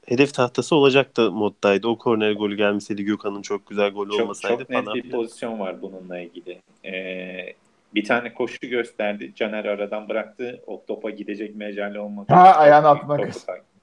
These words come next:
Speaker 1: Evet, yani hiç yapmadığı şeylerde hani dener, şey
Speaker 2: Hayır
Speaker 1: yapar,
Speaker 2: abi.
Speaker 1: beki hırpalar. Adam yok.
Speaker 2: Ko-
Speaker 1: Beşinci hafta farklı olacak büyük ihtimalle ama henüz hazır değil. Al-,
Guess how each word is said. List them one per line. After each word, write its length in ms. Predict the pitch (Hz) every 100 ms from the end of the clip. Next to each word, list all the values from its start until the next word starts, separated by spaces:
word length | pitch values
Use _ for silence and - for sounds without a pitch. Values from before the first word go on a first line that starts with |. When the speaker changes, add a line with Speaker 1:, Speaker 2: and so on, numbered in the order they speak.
| -
Speaker 1:
Evet, 380 | 113 131 202 -
yani 260 | 120 143 123 -
hiç 120 | 143
yapmadığı 460 | 147 - 180 160
şeylerde 500 | 143 143 127 117 107
hani 300 | 107 104 104
dener, 320 | 101 107 143 143
şey 180 | -
Speaker 2:
Hayır 120 | 127 131
Speaker 1:
yapar, 140 | 147
Speaker 2:
abi. 60 | -
Speaker 1:
beki 280 | - -
hırpalar. 480 | 170 - 151 151 135 107 - 101
Adam 340 | 107 127 165
yok. 260 | 165 247 139
Speaker 2:
Ko- 40 |
Speaker 1:
Beşinci 360 | 131 - 170 165
hafta 200 | 147 190
farklı 380 | - 165 - 226
olacak 260 | 240 202 147
büyük 280 | 139 135
ihtimalle 400 | - - 135 139
ama 220 | 185 208 143
henüz 280 | 151 175
hazır 320 | 151 143 156 143
değil. 260 | 165 185
Al-, 200 | 131 123